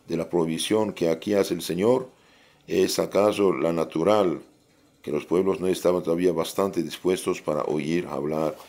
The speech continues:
de su divinidad? Era necesario contemplar su flaqueza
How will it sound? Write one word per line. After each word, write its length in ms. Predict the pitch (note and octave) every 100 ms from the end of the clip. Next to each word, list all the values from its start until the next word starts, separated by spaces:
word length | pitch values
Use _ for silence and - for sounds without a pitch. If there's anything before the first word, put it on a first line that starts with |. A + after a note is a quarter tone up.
| - _ E2
de 160 | D#2
su 300 | - F2 D#2
divinidad? 640 | D2+ C#2+ C#2 C2+ E2 D#2 - - _ _ _ _
Era 160 | - D2+
necesario 500 | D2 - - E2+ F2
contemplar 640 | D#2 C#2+ C2+ D2+ E2+ E2+ -
su 160 | D2+ - - - _
flaqueza 720 | - B1+ G2 G#2 A2 A2